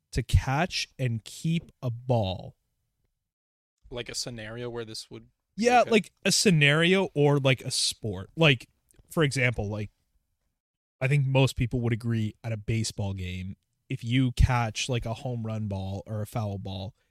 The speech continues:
Speaker 1: it's, like, not socially acceptable if you're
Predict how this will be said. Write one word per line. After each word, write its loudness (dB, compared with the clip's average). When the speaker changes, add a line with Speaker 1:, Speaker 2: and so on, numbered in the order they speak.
Speaker 1:
it's, -4
like, 2
not -2
socially 2
acceptable 0
if -6
you're -4